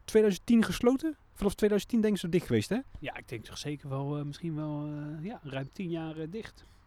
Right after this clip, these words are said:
Speaker 1: De invulling is alleen wat saai eigenlijk. Er zitten wat vogels in en, eh, wat vleerhonden. Eh, schildpadjes. Ze hadden natuurlijk toen de tijd zelf erover gesproken dat er ringstaartmaakjes in zouden komen enzovoort. Eh, ja goed, dat was voor de corona. En nu met corona moet je volgens mij bij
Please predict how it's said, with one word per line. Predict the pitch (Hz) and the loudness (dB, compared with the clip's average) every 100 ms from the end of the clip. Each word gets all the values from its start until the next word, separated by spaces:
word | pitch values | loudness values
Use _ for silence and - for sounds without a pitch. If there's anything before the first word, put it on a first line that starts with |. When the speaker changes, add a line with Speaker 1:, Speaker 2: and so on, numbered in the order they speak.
| - | -16
Speaker 1:
De | 143 | -10
invulling | - 262 - 254 233 | 2 4 6 6 6
is | 202 | 6
alleen | 202 | 4
wat | 156 | 4
saai | - - 127 | 2 4 4
eigenlijk. | 98 98 92 110 | 4 2 0 -2
Er | |
zitten | 139 143 | 0 2
wat | 135 - | 0 2
vogels | 151 151 135 | 4 4 4
in | 143 139 | 4 4
en, | 123 120 123 113 | 2 2 0 0
eh, | 110 | -2
wat | 110 | -4
vleerhonden. | - 143 131 135 139 139 - - - - - - | -2 0 2 2 2 0 -4 -18 -20 -20 -18 -6
Eh, | 104 104 | -2 0
schildpadjes. | 107 - 143 - 127 131 131 - - 123 | -2 0 2 2 2 0 -8 -10 -6 -2
Ze | 135 | 4
hadden | 117 156 151 | 4 6 4
natuurlijk | 131 160 135 | 0 -4 -6
toen | - | -2
de | 147 | -2
tijd | - 143 | 2 0
zelf | - 175 160 - - | 0 0 0 -4 -10
erover | 131 147 151 - | -8 -4 -4 -2
gesproken | - - - 175 151 135 | -2 0 4 4 4 0
dat | 139 - | -2 -2
er | 123 - - - - | -8 -10 -20 -20 -8
ringstaartmaakjes | 110 113 185 214 - 190 185 - | -2 2 2 2 2 0 0 -4
in | 185 165 | 0 4
zouden | 175 156 | 4 4
komen | 175 160 | 2 2
enzovoort. | 160 - 135 180 240 - | 0 -4 -4 -4 -4 -8
Eh, | 147 143 143 147 135 123 | -4 0 0 2 0 -2
ja | - | -2
goed, | 117 117 - | -2 -2 -2
dat | 131 | 0
was | 135 | 2
voor | - 175 | 4 4
de | 139 | 4
corona. | 123 127 175 185 185 - - | 2 2 2 0 -6 -16 -8
En | 123 131 | 2 6
nu | 156 | 6
met | 139 | 6
corona | 135 131 165 147 | 4 4 4 4
moet | 156 | 4
je | 156 | 2
volgens | 147 139 156 | -2 -2 -2
mij | 143 | -2
bij | 127 123 | -2 -2